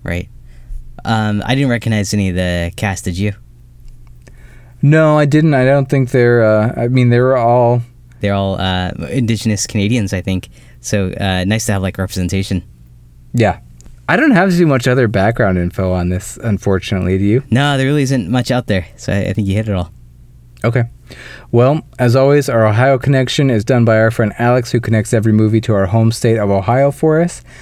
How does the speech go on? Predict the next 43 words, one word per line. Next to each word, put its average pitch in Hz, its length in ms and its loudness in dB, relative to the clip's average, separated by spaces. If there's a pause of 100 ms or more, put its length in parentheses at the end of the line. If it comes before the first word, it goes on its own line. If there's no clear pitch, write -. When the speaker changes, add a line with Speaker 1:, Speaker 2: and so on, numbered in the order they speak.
(280)
Speaker 2:
Alex 120 340 0
says, 120 300 2
"Blood 113 340 0
Quantum 123 440 2
is 104 140 0
a 101 40 0
Canadian 123 500 2
horror 127 300 2
film 123 380 2
written, 156 240 0
directed, 120 400 0
and 104 240 0
edited 117 380 2
by 95 160 0
Jeff 110 320 -2
Barnaby. 98 500 -2 (440)
The 104 80 -2
film 135 260 2
depicts 123 360 -2
the 123 120 2
effects 113 300 0
of 101 100 0
a 98 80 0
zombie 117 360 2
uprising 117 560 2
on 98 140 -2
a 95 60 -2
First 131 360 -2
Nations 131 400 0
reserve 120 420 2 (340)
whose 123 240 4
residents 170 420 2
are 113 220 2
immune 135 380 4
to 120 100 -4
contracting 127 640 0
the 117 60 2
plague 135 420 0
because 117 340 -2
of 110 100 0
their 98 180 0
Indigenous 117 680 -2
heritage." 98 580 -2